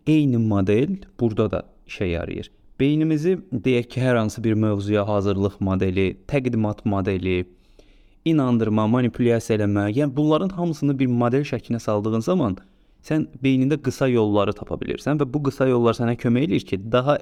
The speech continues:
effektiv, daha möhtəşəm nəticələr əldə eləyə biləsən. Bu da X adlı bir mövzu üçün sənə kömək ola biləcək bir modeldir. Dörd A modelində birinci A analizdir. X adlı bir mövzudur.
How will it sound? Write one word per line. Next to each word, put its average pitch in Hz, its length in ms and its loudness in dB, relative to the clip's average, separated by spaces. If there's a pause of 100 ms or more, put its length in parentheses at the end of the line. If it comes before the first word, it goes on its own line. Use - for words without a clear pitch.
effektiv, 135 720 -4
daha 110 240 2
möhtəşəm 113 480 0
nəticələr 104 540 -2
əldə 95 160 -4
eləyə 120 180 0
biləsən. 92 320 -8 (1000)
Bu 127 180 0
da 165 160 4
X - 400 -6
adlı 117 240 0
bir 110 80 2
mövzu 110 400 0
üçün 123 380 -2 (580)
sənə 117 320 -2
kömək 110 240 0
ola 98 160 0
biləcək 98 320 0
bir 110 80 0
modeldir. 90 480 -2 (400)
Dörd 185 240 2
A 147 160 2
modelində 113 480 0
birinci 120 480 0
A 143 240 2 (140)
analizdir. 104 580 -2 (760)
X 190 240 -2
adlı 113 240 2
bir 104 80 2
mövzudur. 98 540 0